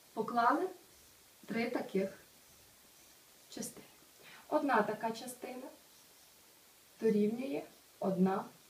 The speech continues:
восьма. Три таких частини дорівнює три восьмих.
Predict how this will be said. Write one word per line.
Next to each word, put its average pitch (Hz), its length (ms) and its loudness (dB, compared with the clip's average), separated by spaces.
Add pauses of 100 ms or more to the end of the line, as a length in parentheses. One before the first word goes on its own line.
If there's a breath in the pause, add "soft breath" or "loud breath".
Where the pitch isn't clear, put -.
восьма. 208 520 0 (460 loud breath)
Три 214 220 6
таких 262 360 -8
частини 294 460 -6
дорівнює 226 720 2 (800)
три 202 180 4 (260)
восьмих. - 460 -2